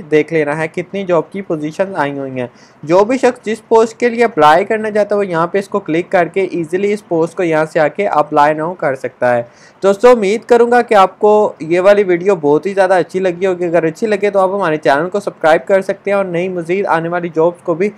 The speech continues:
discussion कर सकते हैं। दोस्तों, मिलते हैं next video में, दुआ में मुझे याद रखें। अल्लाह हाफिज़।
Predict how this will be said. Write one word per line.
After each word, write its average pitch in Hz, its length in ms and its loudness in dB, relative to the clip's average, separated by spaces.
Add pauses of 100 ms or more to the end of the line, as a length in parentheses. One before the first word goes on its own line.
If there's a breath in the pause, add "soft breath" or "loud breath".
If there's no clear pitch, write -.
(240 loud breath)
discussion 190 400 -4
कर 180 260 0
सकते 139 320 -8
हैं। 127 160 -4 (280 soft breath)
दोस्तों, 196 280 2
मिलते 202 260 -2
हैं 220 80 0
next 220 280 -2
video 233 220 0
में, 240 200 -2
दुआ 185 200 2
में 214 120 -4
मुझे 190 220 -4
याद 151 220 4
रखें। 160 260 -4 (240)
अल्लाह 131 220 -2
हाफिज़। - 640 -10